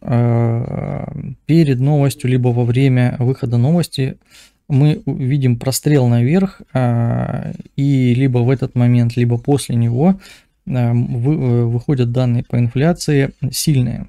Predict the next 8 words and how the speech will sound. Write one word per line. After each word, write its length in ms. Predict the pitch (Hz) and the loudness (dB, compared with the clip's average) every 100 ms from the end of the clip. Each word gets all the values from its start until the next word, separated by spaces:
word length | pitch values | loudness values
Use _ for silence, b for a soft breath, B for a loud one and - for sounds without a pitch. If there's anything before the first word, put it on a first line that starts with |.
| - | -8
красные. 500 | 127 123 - - - B B B - | -4 -4 -4 -10 -10 B B B -4
И, 80 | 180 | -2
соответственно, 500 | - 147 160 - 131 | 0 0 0 0 -2
после 320 | 131 139 135 | -2 -2 -2
этого 180 | 120 123 | -2 -4
прострела 640 | 123 120 - 147 185 190 | -6 -10 -8 -2 0 2
на 180 | 143 127 | 2 0
сильных, 520 | 120 165 143 127 - | -2 -2 0 0 -6